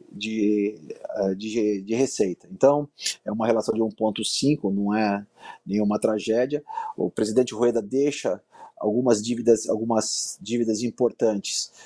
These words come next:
negociadas, como o Profut, a, a, o, o, os, os impostos, o regime de recuperação, hum, é, especial, é, que foi feito com a, com a,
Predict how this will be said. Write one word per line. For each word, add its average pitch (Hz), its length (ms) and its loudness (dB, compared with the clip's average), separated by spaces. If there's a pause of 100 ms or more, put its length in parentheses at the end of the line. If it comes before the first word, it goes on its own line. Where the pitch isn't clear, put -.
(140)
negociadas, 113 960 0
como 101 560 2
o 85 60 -4
Profut, 113 1080 2 (440)
a, 95 80 -6
a, 95 1200 0
o, 92 680 0
o, 98 500 2
os, - 260 0
os 113 200 0
impostos, 120 1040 -2 (480)
o 107 320 0
regime 123 300 0
de 110 80 -2
recuperação, 110 880 0 (240)
hum, 98 340 2
é, 87 400 -2
especial, 120 800 0 (560)
é, 95 360 2
que - 80 -6
foi 120 160 4
feito 117 340 0
com 117 320 0
a, 104 580 -2 (140)
com 110 200 4
a, 95 600 0